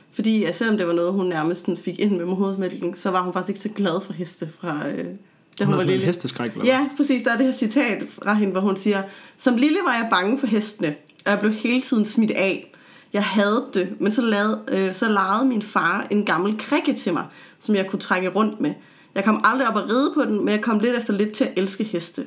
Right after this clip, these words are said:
Speaker 1: og til at ride."
Speaker 2: Okay.
Speaker 1: Så det var simpelthen sådan, at hun, øh, langsomt blev vant til dem.
Speaker 2: Det var en sm-, meget smart måde at gøre det på, sådan at tage en hest, der måske var mere vant til at bare være sådan en hyggekrikke,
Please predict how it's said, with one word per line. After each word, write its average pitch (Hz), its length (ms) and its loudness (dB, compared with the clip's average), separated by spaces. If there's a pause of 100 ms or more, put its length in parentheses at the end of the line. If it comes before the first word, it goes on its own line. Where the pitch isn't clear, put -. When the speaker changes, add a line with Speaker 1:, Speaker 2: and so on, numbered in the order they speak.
(120)
Speaker 1:
og - 100 -10
til - 180 -6
at 196 160 -6
ride." - 300 -8 (540)
Speaker 2:
Okay. - 100 -10 (220)
Speaker 1:
Så - 100 -4
det 220 80 2
var 214 60 2
simpelthen 202 300 0
sådan, 185 140 0
at 160 80 -6
hun, 185 220 -2
øh, 180 260 -6
langsomt 208 340 -2
blev 175 160 -4
vant - 220 -4
til - 180 -8
dem. 190 100 -4 (280)
Speaker 2:
Det 156 80 0
var 135 60 -2
en 117 60 -4
sm-, - 140 -6 (120)
meget 135 220 0
smart 120 240 -4
måde 123 120 -6
at 113 60 -8
gøre 120 160 -4
det 131 100 -4
på, 117 160 -6
sådan 120 160 -6
at 113 60 -8
tage 120 320 -6
en 117 200 -4
hest, 131 300 -4
der 113 60 -6
måske 110 280 -2
var 113 80 -4
mere 131 320 0
vant 127 260 -2
til 113 280 -4
at 95 100 -6
bare 110 200 -4
være 107 100 -6
sådan 110 200 -6
en 104 60 -4
hyggekrikke, 117 580 -4